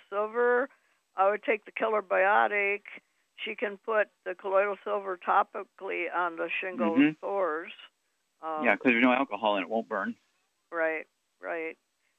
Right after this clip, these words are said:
Speaker 1: And, uh, I guess that's probably
Speaker 2: Yeah, let's
Speaker 1: the
Speaker 2: start
Speaker 1: colloidal
Speaker 2: there.
Speaker 1: silver will help a lot.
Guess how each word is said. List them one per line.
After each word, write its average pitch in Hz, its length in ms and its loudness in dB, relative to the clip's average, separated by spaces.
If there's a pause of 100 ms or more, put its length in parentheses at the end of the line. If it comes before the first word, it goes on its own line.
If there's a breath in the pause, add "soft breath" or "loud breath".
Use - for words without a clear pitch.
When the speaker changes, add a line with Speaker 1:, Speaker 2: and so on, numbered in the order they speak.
(280)
Speaker 1:
And, 175 360 -10
uh, 165 380 -2 (540)
I 170 40 -18
guess 190 240 -6
that's 175 280 -10
probably 175 440 -4 (960)
Speaker 2:
Yeah, - 180 0 (440)
let's 151 140 -8
Speaker 1:
the - 60 -6
Speaker 2:
start 180 120 10
Speaker 1:
colloidal 196 240 6
Speaker 2:
there. 147 120 6
Speaker 1:
silver 175 340 -4
will 165 160 -6
help 170 320 -4
a 170 40 -12
lot. 156 460 -6